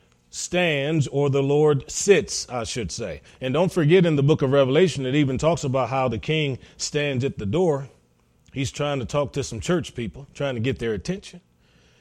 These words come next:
And before you became a Christian, God was doing what he could to be invasive, to intrude into your life. Now, if you don't like people getting into your business, you're not, you would never be happy with God because he's all in your business.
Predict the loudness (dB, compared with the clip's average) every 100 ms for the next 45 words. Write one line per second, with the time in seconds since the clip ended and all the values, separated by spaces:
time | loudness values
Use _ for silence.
0 | -6 0 0 2 4 4 4 4 4 2
1 | 2 6 6 6 0 0 0 -10 -10 -2
2 | 2 2 4 2 0 0 0 2 4 4
3 | 4 4 4 4 2 2 4 6 6 4
4 | -2 -18 -2 2 4 4 4 4 4 4
5 | 4 -2 -8 -10 -20 -20 _ _ _ _
6 | _ _ _ 2 6 6 4 2 2 4
7 | 2 0 -6 -14 _ _ -4 -4 -2 -2
8 | -2 -2 -6 -10 -20 _ _ _ _ -12
9 | -6 -2 0 4 4 4 2 0 0 0
10 | 2 2 2 0 -2 -2 0 4 4 4
11 | -2 0 0 0 -4 -2 0 2 2 2
12 | 2 4 2 2 -2 -4 -6 0 2 2
13 | 2 0 0 2 2 6 6 6 4 2
14 | -2 -4 -8 -14 -20